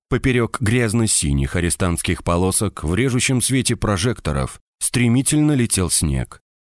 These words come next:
Никогда Штернбергу не доводилось видеть такого количества узников сразу. На площади стояла совершенно особая тишина,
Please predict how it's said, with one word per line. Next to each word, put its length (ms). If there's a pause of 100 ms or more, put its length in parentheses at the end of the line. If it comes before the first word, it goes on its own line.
Никогда 800
Штернбергу 680
не 120
доводилось 500
видеть 400
такого 500
количества 640
узников 500
сразу. 560 (640)
На 120
площади 380
стояла 420
совершенно 680
особая 580
тишина, 600